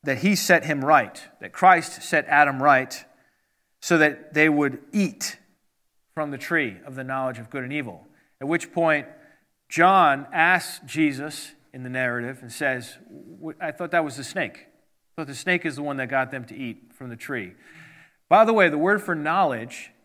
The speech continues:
is gnosis. And these people are called the Gnostics, the knowers. So anything to do with knowledge is premium for them. That's, it's gonna be good. And so what Christ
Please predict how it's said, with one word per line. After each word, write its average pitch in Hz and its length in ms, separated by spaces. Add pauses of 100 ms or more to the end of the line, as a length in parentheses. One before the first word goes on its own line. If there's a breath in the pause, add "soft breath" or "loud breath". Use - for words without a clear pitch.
is 139 360 (100)
gnosis. 165 800 (800)
And 135 420
these 196 180
people 165 380
are 135 100
called 135 360
the 131 80
Gnostics, 156 840 (360)
the 143 80
knowers. 160 720 (580)
So 170 120
anything 254 340
to 233 80
do 240 140
with 202 140
knowledge 180 440
is 135 140 (120)
premium 196 460
for 120 160
them. 107 300
That's, - 320 (120)
it's - 160
gonna 170 220
be 147 140
good. 160 300 (840 soft breath)
And 156 140
so 160 460 (500 loud breath)
what 185 160
Christ 233 360